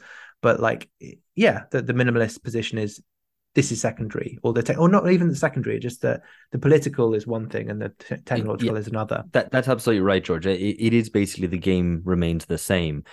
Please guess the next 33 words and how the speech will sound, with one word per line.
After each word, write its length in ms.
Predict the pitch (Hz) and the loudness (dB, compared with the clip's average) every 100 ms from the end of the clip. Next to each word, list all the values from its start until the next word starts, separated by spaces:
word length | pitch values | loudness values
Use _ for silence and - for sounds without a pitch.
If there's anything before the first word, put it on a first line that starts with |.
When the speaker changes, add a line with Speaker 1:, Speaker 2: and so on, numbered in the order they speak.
| - _ | -20 _
Speaker 2:
And 460 | - 92 90 90 85 - _ - | -2 0 2 0 -2 -8 _ -4
it, 260 | 107 - | -2 -2
it, 60 | - 101 | -4 -2
I 60 | |
think 240 | 104 104 98 | 0 0 0
what, 160 | 92 | -4
what 260 | - 98 92 | -4 0 0
is 80 | 87 | -2
shown, 440 | - 110 95 92 | 0 2 2 2
uh, 120 | 98 98 - | -2 -8 -4
what, 180 | 101 - _ - _ | -6 -6 _ -20 _
what 180 | 110 98 - 90 | -2 -2 -4 -16
sheds 380 | - - 117 95 | -6 0 2 2
light 180 | 98 101 | 2 2
on 160 | 85 | 0
that, 280 | 80 78 76 - _ | -2 -6 -8 -14 _
um, 400 | 92 80 80 78 - | -4 -2 -2 -6 -2
point, 420 | 107 92 80 87 - - - | 0 2 0 -4 -12 -20 -6
um, 240 | - 80 80 | -2 0 0
and 140 | 90 | 0
what, 180 | 87 - | 0 0
what 240 | 95 82 | -2 -2
brings 240 | - 95 85 | 0 -2 -2
it 60 | |
into 160 | 82 82 | -6 -6
contrast 580 | - 104 98 78 78 87 | -2 0 0 -2 -2 -2
is 160 | 92 | 0
the 80 | 92 | 4
author's 460 | 92 92 95 87 85 | 4 4 2 0 0
own 240 | 104 107 | 2 2
attempt 420 | 95 - 87 - | 2 0 -2 -4
to, 360 | - 87 85 80 - - - | -2 0 0 -4 -10 -20 -4
um, 300 | 87 82 85 | 0 2 0